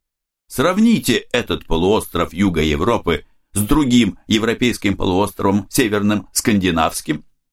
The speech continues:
Постепенно встававшая с колен Сербия была независимой, но отсталой в технологическом отношении страной с неразвитой экономикой, основу которой составляли свиноводство и садоводство.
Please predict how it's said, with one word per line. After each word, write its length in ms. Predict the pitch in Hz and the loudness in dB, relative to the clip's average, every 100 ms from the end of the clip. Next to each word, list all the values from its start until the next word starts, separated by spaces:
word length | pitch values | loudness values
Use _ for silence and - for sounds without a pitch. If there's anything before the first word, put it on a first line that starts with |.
| _ _ _ _ _ | _ _ _ _ _
Постепенно 800 | 131 - 139 127 165 156 135 123 | -4 -2 -2 0 0 2 2 0
встававшая 720 | - - 110 120 110 - 95 | -4 -8 -2 -2 -2 -2 -2
с 80 | - | -2
колен 340 | 92 92 90 | -4 0 0
Сербия 680 | 82 - 139 85 67 - - _ _ _ | -2 -2 -2 -4 -10 -14 -16 _ _ _
была 300 | 101 110 151 | -2 0 0
независимой, 1000 | 175 165 196 151 98 - 101 104 101 95 | -2 0 0 2 0 0 -2 0 -2 -4
но 260 | 92 98 - | -2 0 0
отсталой 680 | 92 - - 98 101 104 101 | -4 -4 -6 -2 0 0 -2
в 100 | - | -2
технологическом 920 | 101 101 95 92 95 95 87 - 87 | -4 0 0 0 -2 -6 -6 -4 -4
отношении 640 | 82 82 80 85 80 78 | -4 -6 -4 -2 -2 -2
страной 600 | 71 - 73 71 92 104 - _ _ _ | -4 -6 -6 -2 -2 -2 -8 _ _ _
с 60 | |
неразвитой 760 | 107 107 113 92 92 - 85 73 | -2 0 0 0 -2 0 0 0
экономикой, 800 | 76 73 82 90 90 104 104 - _ _ _ - | -2 -4 -2 -2 -2 -2 -4 -4 _ _ _ -8
основу 460 | - - 196 196 | -8 -2 0 0
которой 440 | 175 143 156 156 139 | 0 -2 0 0 0
составляли 760 | 120 104 98 98 117 117 107 - | -2 -4 -4 -2 0 2 0 -2
свиноводство 1000 | - 101 92 82 113 143 - - 92 | -4 0 0 0 0 -2 -6 -4 -2
и 300 | 87 - 101 - | -2 -2 -4 -4
садоводство. 920 | - 101 95 95 90 - - - | -6 -2 -2 0 0 -2 -14 -20